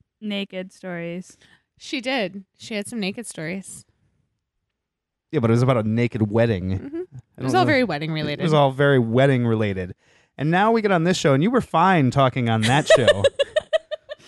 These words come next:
Speaker 3: But I suddenly randomly do the intro after in the pre-show, like, the three minutes before I actually said those words to start this show.
Speaker 2: <laughs>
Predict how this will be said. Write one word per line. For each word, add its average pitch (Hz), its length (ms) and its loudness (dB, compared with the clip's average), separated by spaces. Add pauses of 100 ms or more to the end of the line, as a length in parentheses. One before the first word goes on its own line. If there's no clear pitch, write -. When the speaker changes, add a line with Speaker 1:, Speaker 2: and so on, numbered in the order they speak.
(600)
Speaker 3:
But 180 120 6
I 202 80 4
suddenly 233 360 2
randomly 190 480 4
do 180 160 4
the 170 160 -2
intro 120 560 2 (880)
after 170 340 0
in 175 480 0 (240)
the 156 80 -6
pre-show, 143 800 2
like, 123 240 0
the 127 120 -4
three 160 220 2
minutes 160 300 4
before 156 560 2
I 147 140 6
actually 139 420 0
said 147 340 0
those 143 260 4
words 131 440 0
to 127 120 -4
start 147 360 -2
this - 200 4
show. 330 480 4
Speaker 2:
<laughs> - 60 -14